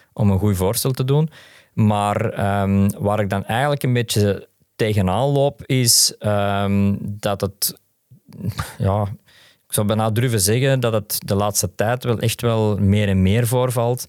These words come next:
dat ik, eh, de, de, de, de vraag krijg een offerte te maken, eh, en de offerte moet bij manier van spreken morgen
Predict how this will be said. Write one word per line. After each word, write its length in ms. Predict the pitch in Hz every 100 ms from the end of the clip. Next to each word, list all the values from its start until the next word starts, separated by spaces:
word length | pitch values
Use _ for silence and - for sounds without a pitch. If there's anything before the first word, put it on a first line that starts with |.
| - - - _
dat 280 | - 107 101
ik, 200 | 98 -
eh, 100 | 98 92
de, 120 | 92 - -
de, 180 | - 85 -
de, 120 | - _
de 240 | - -
vraag 280 | - 82 113
krijg 220 | 123 123
een 80 | 117
offerte 380 | 95 117 - 123
te 100 | 123
maken, 760 | 123 127 127 135 127 120 - -
eh, 420 | 98 95 98 -
en 520 | 98 95 104 101 104 104
de 120 | 92
offerte 380 | 101 - 113 127
moet 380 | 117 110 101 - -
bij 200 | 104 95
manier 160 | 95
van 100 | 90
spreken 500 | - 110 113 123 123
morgen 600 | 101 107 110 110 107 104